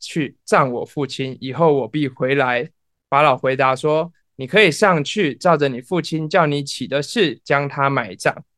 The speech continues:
于是约瑟上去葬他父亲，与他一同上去的有法老的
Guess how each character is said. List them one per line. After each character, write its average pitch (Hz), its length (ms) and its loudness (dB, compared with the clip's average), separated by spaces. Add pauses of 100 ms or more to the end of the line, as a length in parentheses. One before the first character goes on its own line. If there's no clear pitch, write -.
(180)
于 143 140 -4
是 156 200 0
约 170 200 2
瑟 151 200 4
上 147 240 2
去 147 400 -4
葬 156 240 0
他 139 220 0
父 139 220 -4
亲， 139 400 -4 (100)
与 120 140 -12
他 143 240 0
一 190 100 -2
同 127 260 -4
上 135 300 0
去 151 220 -4
的 135 200 0 (260)
有 123 120 0
法 131 240 0
老 139 180 2
的 107 200 -8